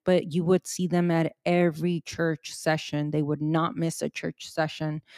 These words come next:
If they were, uh, young mothers with children, their children were right there with them. Divorce wasn't really a thing back then. If the, if the church people ever come out and say, you know, "We, we never treated you differently." Yes,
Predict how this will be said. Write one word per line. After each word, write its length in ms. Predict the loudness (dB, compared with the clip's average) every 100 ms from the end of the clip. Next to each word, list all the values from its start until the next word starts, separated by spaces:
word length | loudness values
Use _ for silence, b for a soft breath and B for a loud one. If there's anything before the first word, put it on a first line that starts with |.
| B B 0
If 180 | 2
they 120 | 4 4
were, 360 | 6 4 2 0
uh, 220 | 0 2
young 300 | 2 2 2
mothers 380 | 2 2 0 0
with 140 | -4
children, 480 | 0 0 2 0 0
their 120 | -2
children 520 | -4 -4 -4 -2 -2 0
were 180 | 0
right 260 | 2 0 0 0
there 180 | 0
with 260 | 0 -2 -4
them. 260 | -6 -6 -8 _ _ _ -8 -2
Divorce 420 | 2 4 2 2
wasn't 360 | 2 4 2 2
really 340 | 4 6 6
a 80 | 4 2
thing 200 | 0 2
back 280 | 2 0 0
then. 340 | -2 0 0 -4 B B B B B _ _ -6
If 80 | 0
the, 360 | 2 2 2
if 200 | 2 4
the 180 | 6 4
church 260 | 4 0 2
people 280 | 0 4 4
ever 240 | 4 2
come 220 | 0 2
out 100 | 2
and 100 | 2
say, 160 | 2 2
you 240 | 4 4
know, 140 | 4 2
"We, 400 | 2 4 2 4
we 180 | 4
never 340 | 6 6 6 2
treated 340 | 4 4 4
you 180 | 4 2
differently." 420 | 0 0 0 0
Yes, 480 | 2 4 4 0 -14